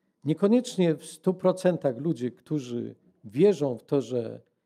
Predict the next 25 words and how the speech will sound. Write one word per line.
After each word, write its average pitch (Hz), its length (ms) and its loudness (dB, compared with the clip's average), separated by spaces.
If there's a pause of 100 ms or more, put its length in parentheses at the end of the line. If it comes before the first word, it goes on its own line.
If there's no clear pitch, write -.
(100)
jest 143 280 -8
piekło, 151 300 -2
niekoniecznie 156 800 -4 (680)
sto - 240 -2
procent 160 480 -4
wierzyło 135 400 -6
w 127 60 -18
to, 123 120 -8
że 113 180 -12
szatan - 380 -16
jest. - 360 -20 (1080)
W - 40 -20
Kościele 147 480 -8
też. - 480 -12 (480)
W - 60 -20
Kościele 135 440 -4
też 127 200 -6
mamy 107 220 -12
do 107 120 -16
czynienia 120 400 -10
ludzi, 127 280 -12
którzy, 143 400 -12 (220)
z 123 80 -8
ludźmi, 165 280 -4
którzy 156 360 -4